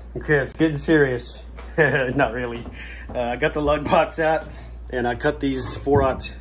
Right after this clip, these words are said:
coppers to length. They're gonna curl around to the bus bar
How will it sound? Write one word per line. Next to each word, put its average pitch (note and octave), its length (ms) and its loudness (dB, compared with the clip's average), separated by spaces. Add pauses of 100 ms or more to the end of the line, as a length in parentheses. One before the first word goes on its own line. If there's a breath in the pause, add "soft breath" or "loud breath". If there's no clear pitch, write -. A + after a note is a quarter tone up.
coppers B2+ 420 -4
to B2+ 100 -4
length. E3+ 480 0 (880 loud breath)
They're C3 100 -8
gonna A2+ 320 -4
curl C#3 300 -2
around B2 460 -2 (120)
to - 100 -14
the A2+ 80 -8
bus A2+ 260 -4
bar - 360 -10